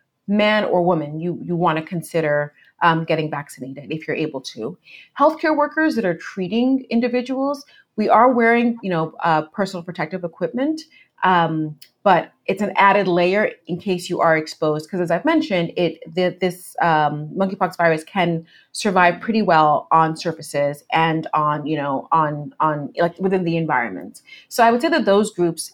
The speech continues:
if they're able to get access, they should. But because we haven't had enough, the priority has been to actually cut up the, or divide up the doses of the current vaccine that we have so that we can get it to more individuals who are within the L G B T Q I community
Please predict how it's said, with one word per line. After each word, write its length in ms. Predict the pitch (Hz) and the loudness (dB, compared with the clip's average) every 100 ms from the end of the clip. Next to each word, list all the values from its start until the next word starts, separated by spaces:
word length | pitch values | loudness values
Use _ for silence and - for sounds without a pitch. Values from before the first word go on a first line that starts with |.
| - | -2
if 100 | 190 | 2
they're 140 | 190 | 2
able 240 | 185 190 | 2 -2
to 80 | 196 | -2
get 100 | 180 | 0
access, 400 | 165 143 - 156 151 | 2 2 0 -6 -6
they 120 | 147 | -10
should. 340 | - 139 127 | -6 -4 -4
But 140 | 170 165 | -6 -8
because 300 | 160 240 240 | -4 -2 2
we 80 | |
haven't 240 | 240 226 226 | 4 4 4
had 160 | 214 | 2
enough, 320 | 208 302 226 - _ _ _ - | 4 6 4 4 _ _ _ -8
the 80 | 196 | -6
priority 440 | - 214 214 233 | 2 4 6 4
has 180 | 220 190 | 2 0
been 240 | 170 175 175 | 2 0 2
to 180 | 196 | 0
actually 640 | 208 254 - 214 170 165 165 _ _ _ _ _ _ _ _ - - | 2 2 -2 -2 -2 -2 -4 _ _ _ _ _ _ _ _ -20 -8
cut 160 | - 294 | 2 4
up 160 | 254 | 4
the, 120 | 214 | 2
or 300 | - 190 170 - _ - | 2 2 2 -4 _ -4
divide 340 | 185 202 254 262 | 0 4 6 4
up 120 | 214 | 2
the 60 | |
doses 440 | 180 185 214 220 180 | 0 2 0 -2 -2
of 80 | 170 | -2
the 80 | |
current 320 | 180 220 196 185 | -2 0 0 2
vaccine 420 | 170 170 180 170 | 0 0 -4 -2
that 140 | 160 | -2
we 100 | 156 | -2
have 280 | 170 147 147 | -2 -2 -2
so 120 | - 175 | -4 -6
that 100 | 170 | -4
we 120 | 170 | -4
can 160 | 170 | -6
get 180 | 160 175 | -2 0
it 120 | 170 - | 0 -4
to 120 | 185 | -8
more 380 | 175 190 214 226 | -4 -2 0 0
individuals 760 | 214 185 175 175 160 151 147 - _ _ | -2 -4 -4 -4 -6 -6 -6 -14 _ _
who 80 | 233 | 2
are 60 | 214 | 4
within 320 | 208 208 214 | 4 2 2
the 60 | |
L 200 | 202 190 | 2 2
G 120 | 175 185 | 0 -4
B 160 | 175 | -6
T 200 | 175 175 | -8 -12
Q 240 | - - 165 | -12 -4 -2
I 100 | 165 | -2
community 800 | - 202 277 226 170 156 156 | -2 0 2 2 0 -4 -4